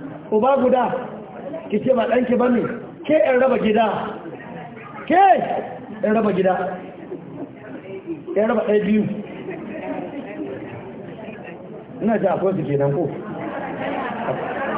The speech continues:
Ba dai nan wurin da ba. Nan ba mu da ƴan raba ɗaya biyu. Akwai? Allah ya shirye su. Allah ya shirye ƴan raba ɗaya biyu. Abu guda, kun mai sai biyu?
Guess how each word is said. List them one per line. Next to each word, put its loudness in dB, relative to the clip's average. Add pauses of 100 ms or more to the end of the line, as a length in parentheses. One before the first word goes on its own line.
Ba 4
dai 8
nan 4
wurin 4
da 2
ba. -2 (960)
Nan 4
ba 6
mu 4
da 2
ƴan 4
raba 4
ɗaya 4
biyu. 0 (840)
Akwai? 6 (920)
Allah 6
ya 2
shirye 6
su. -4 (1040)
Allah 6
ya 8 (160)
shirye 4
ƴan 6
raba 6
ɗaya 4
biyu. 6 (1400)
Abu 4
guda, 6 (340)
kun 6
mai 6
sai 6
biyu? 4